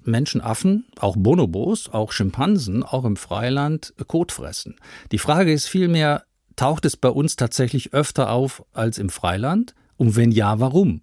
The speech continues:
Und ist es schädlich? Es gibt ja viele, äh, oder mehrere Studien über sogenanntes abnormales Verhalten und selbst die sind sich nicht einig, was ist abnormal und was ist normal. Und selbst das Haarezupfen,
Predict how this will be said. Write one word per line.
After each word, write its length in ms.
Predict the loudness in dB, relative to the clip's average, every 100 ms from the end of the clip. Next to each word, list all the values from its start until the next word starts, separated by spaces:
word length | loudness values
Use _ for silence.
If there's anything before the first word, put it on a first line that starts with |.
| 4
Und 320 | 6 6 2 _ _ 0
ist 260 | 0 0
es 120 | -2 -2
schädlich? 720 | 0 0 0 -6 -10 -12 -20 _ -12
Es 120 | -8
gibt 180 | -4 0
ja 80 | 0
viele, 840 | 2 4 4 4 0 0 0 0 0
äh, 20 |
oder 220 | 0 0
mehrere 340 | 2 2 2
Studien 480 | 0 2 2 2 0
über 380 | 0 2 2 0
sogenanntes 540 | -2 -4 -2 0 -2 -2
abnormales 580 | -2 0 2 2 0
Verhalten 320 | -2 -4 -2 -2
und 160 | -2
selbst 280 | 0 0 -2
die 240 | 0 2 2
sind 240 | 2 0
sich 180 | 0 2
nicht 220 | 0 0
einig, 380 | 0 2 2 0
was 160 | -2 -2
ist 100 | -4
abnormal 540 | -2 0 2 2 2
und 100 | 0
was 160 | -2 -4
ist 140 | -2
normal. 400 | -2 -2 -2 -2
Und 120 | -2
selbst 380 | 0 0 0 -4
das 220 | -4 -4 -12 _
Haarezupfen, 1200 | -6 0 0 0 -2 -2 0 0 0 4 4 4